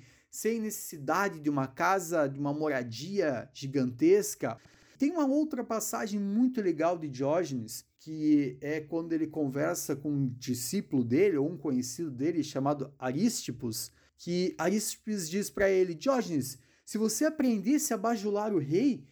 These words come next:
você não precisaria reduzir tua alimentação a um prato de lentilhas." E Diógenes olha pra ele e diz: "E se tu, Arístipos,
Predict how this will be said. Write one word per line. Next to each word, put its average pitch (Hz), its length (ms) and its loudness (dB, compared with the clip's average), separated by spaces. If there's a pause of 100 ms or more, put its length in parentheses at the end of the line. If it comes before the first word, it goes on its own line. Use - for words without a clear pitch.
(140)
você 196 240 2
não 339 120 -2
precisaria 254 760 0
reduzir 202 560 -2
tua 233 140 -2
alimentação 214 640 0
a 220 60 0
um 185 100 -4
prato 202 420 -4
de 170 120 0
lentilhas." 156 1000 -2 (240)
E 156 120 0
Diógenes 170 800 0
olha 180 320 0
pra 175 240 -6
ele 160 200 0
e 147 40 -2
diz: 135 360 -4 (120)
"E 131 80 -2
se 233 260 0
tu, 262 480 6 (300)
Arístipos, 135 960 -8